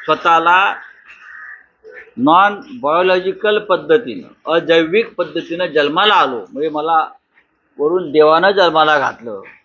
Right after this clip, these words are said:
अशा पद्धतीनं लोकांना भ्रमित करते. एक व्यक्ती आहे या देशात, जी सांगते रशिया आणि युक्रेनचं युद्ध मीच थांबवलं,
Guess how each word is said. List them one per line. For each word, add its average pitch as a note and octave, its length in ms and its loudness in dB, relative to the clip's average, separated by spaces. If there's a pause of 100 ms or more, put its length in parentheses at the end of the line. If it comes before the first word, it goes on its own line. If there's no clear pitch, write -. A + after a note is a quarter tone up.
(680)
अशा F3 280 -2
पद्धतीनं E3+ 800 -6 (100)
लोकांना D#3 420 -4
भ्रमित A#2+ 340 -4 (120)
करते. D3+ 380 -2 (1500)
एक F3 260 0
व्यक्ती D3+ 420 0
आहे E3 240 2
या E3 120 4
देशात, D#3+ 460 -6 (1040)
जी F3 120 4
सांगते E3+ 380 0
रशिया E3+ 360 0
आणि E3+ 160 0
युक्रेनचं E3 500 -4
युद्ध D#3+ 300 -4
मीच E3 340 -8
थांबवलं, D#3+ 440 0